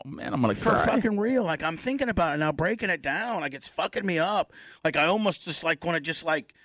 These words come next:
Speaker 2: just try to be normal. Like, just try to be, like, real normal.
Speaker 1: Did
Speaker 2: Like,
Speaker 1: you
Speaker 2: go to,
Speaker 1: fuck
Speaker 2: like, like, go to Thanksgiving and go, "Hello, everybody.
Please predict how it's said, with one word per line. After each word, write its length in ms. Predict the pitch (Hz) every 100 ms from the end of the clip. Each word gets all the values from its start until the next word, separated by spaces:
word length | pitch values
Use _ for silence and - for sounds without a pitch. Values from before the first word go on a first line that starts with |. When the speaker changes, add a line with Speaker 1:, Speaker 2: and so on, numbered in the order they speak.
| _ -
Speaker 2:
just 200 | 165 -
try 200 | - 180
to 80 | 214
be 160 | 175 156
normal. 380 | 143 139 135
Like, 120 | 127 127
just 200 | 143 -
try 180 | 160
to 60 | 165
be, 120 | 151
like, 200 | 143 139 117
real 240 | 143 170
normal. 440 | 175 170 233 190
Speaker 1:
Did 100 | 147
Speaker 2:
Like, 60 | 170
Speaker 1:
you 60 | 190
Speaker 2:
go 100 | 220
to, 60 |
Speaker 1:
fuck 140 | 226 175
Speaker 2:
like, 200 | 180 185
like, 180 | 175 135
go 140 | 196
to 80 | 190
Thanksgiving 480 | 196 190 - 208 190
and 80 |
go, 160 | 175 170 - - -
"Hello, 160 | 277 311
everybody. 640 | 254 233 247 269 254 220